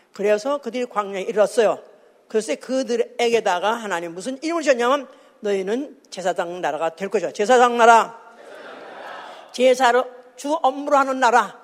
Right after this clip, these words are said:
제사라는 그 일이 바로 그 나라의, 그 이스라엘의 존재하는 목적.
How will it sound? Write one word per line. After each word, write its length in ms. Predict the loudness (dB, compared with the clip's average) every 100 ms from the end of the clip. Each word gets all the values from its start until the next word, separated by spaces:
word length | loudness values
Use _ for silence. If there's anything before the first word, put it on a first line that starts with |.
| -6
제사라는 760 | -2 0 2 2 0 -6 -10
그 260 | -6 -2 -2
일이 520 | -2 -4 -2 -2 -4 -10 _
바로 460 | -2 0 0 -2 -6 _ _ _ -20 -10
그 260 | -4 -4 -4
나라의, 400 | -4 -2 -2 -4 -10
그 520 | -6 -2 -2 -4 -10
이스라엘의 840 | -6 -6 0 2 4 4 2 0 -10
존재하는 640 | -4 -4 0 -2 0 -4 -6
목적. 600 | -10 -8 -2 -2 -4